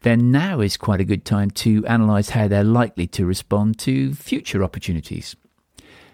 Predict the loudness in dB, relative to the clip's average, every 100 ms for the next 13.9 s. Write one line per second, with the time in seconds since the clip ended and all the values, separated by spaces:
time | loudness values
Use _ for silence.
0 | 0 2 4 2 0 0 0 2 -2 0
1 | 0 2 0 -2 -2 0 -2 -4 -6 -2
2 | -4 -4 -4 0 0 -2 0 0 0 -4
3 | -6 -10 -16 -20 -20 -20 -8 -4 0 0
4 | 2 -2 0 -2 -2 0 2 2 0 -2
5 | -4 -6 -10 -12 -12 -10 -10 -6 -8 -8
6 | -14 -20 -20 _ -2 -2 _ 0 2 4
7 | 2 2 4 4 4 4 4 2 2 2
8 | 2 2 -2 -2 -2 -2 0 -2 -4 -12
9 | 0 0 0 -6 -6 -6 -4 -4 -6 -8
10 | -8 -6 -2 0 2 2 2 2 2 4
11 | 2 0 -10 _ _ -2 0 0 0 0
12 | 0 0 0 -2 2 2 2 0 -2 0
13 | 2 4 2 -4 -10 -8 -2 -2 -2